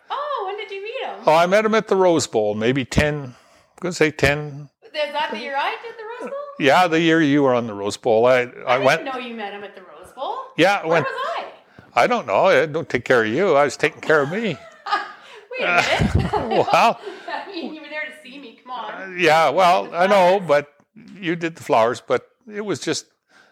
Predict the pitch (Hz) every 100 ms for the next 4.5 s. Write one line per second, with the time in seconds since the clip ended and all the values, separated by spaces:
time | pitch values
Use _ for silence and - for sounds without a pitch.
0 | _ - 180 170 135 160 151 143 127 127
1 | 120 120 - 113 110 98 - - 98 107
2 | 110 113 120 113 - - 196 151 196 202
3 | 170 110 113 - 175 160 139 127 113 113
4 | 113 113 120 110